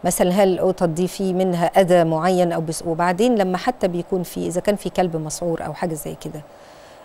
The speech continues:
آه، بنتعامل بما هو أيسر مش بالطريقة دي. ده من سقى كلبا شكر الله له وغفر له،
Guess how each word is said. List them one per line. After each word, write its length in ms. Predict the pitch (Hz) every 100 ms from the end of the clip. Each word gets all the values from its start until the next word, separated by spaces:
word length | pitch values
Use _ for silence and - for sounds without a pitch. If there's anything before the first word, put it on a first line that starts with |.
| -
آه، 120 | 147
بنتعامل 800 | 143 180 196 - 214 294 277 220
بما 300 | 175 170 185 185
هو 200 | 226 208
أيسر 380 | 247 226 175
مش 160 | 165 165
بالطريقة 460 | - - 180 202 170
دي. 160 | 180 180 - - - -
ده 120 | 175
من 160 | 196 202
سقى 360 | - 269 226
كلبا 340 | 208 269 240 214
شكر 380 | - 254 208 196
الله 320 | 208 226 202
له 180 | 220 208
وغفر 460 | 180 208 - 175
له، 120 | 170